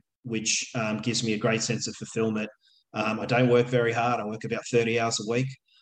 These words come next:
Um, so I have a great work-life balance. I, I do what I need to do to look after myself. I understand the importance of, um, kind of holistic well-being. Um, and that's now how I live my life. I,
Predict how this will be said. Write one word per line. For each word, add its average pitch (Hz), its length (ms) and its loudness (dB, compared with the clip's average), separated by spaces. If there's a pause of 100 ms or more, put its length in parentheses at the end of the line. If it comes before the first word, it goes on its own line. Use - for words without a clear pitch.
(160)
Um, 107 600 -2
so 107 160 2
I 110 60 2
have 113 120 0
a 117 60 0
great 117 260 -2 (140)
work-life 113 480 -2
balance. 113 520 -2
I, 110 180 -4
I 120 60 -2
do 120 200 4
what 120 100 6
I 117 80 2
need 113 180 -2
to 113 100 -8
do 113 120 -6
to 113 80 -2
look 113 180 -2
after 110 280 -2
myself. 107 520 0
I 110 140 -4
understand 107 500 -2
the 104 100 -2
importance 104 500 -4
of, 104 200 -4 (320)
um, 101 460 -6 (880)
kind 110 200 -2
of 101 60 -4
holistic 110 560 -2 (380)
well-being. 113 680 0 (680)
Um, 113 880 2
and 120 140 -2
that's - 400 0
now 139 180 4
how 135 200 8
I 127 40 6
live 131 140 4
my 131 160 6
life. 139 360 2
I, 110 160 -4